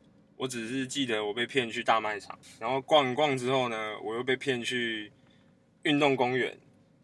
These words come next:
然后被骗到运动公园，我以为要运动，可是大家穿着拖鞋，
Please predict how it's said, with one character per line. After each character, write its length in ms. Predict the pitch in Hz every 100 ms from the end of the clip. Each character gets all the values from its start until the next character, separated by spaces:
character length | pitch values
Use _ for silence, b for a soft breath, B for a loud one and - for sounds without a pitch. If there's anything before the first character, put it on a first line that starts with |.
| _ _ _ _ _ _
然 120 | -
后 60 | 143
被 100 | 185
骗 160 | 190 196
到 140 | 185
运 100 | 190
动 180 | 180 175
公 160 | 170
园， 120 | 160 131
我 140 | 156
以 40 |
为 140 | 139 117
要 140 | 131
运 180 | 143 120
动， 220 | 131 110 -
可 80 | -
是 60 | 131
大 120 | 165
家 100 | 156
穿 160 | 151 143
着 80 | 127
拖 260 | - 123
鞋， 300 | 120 - -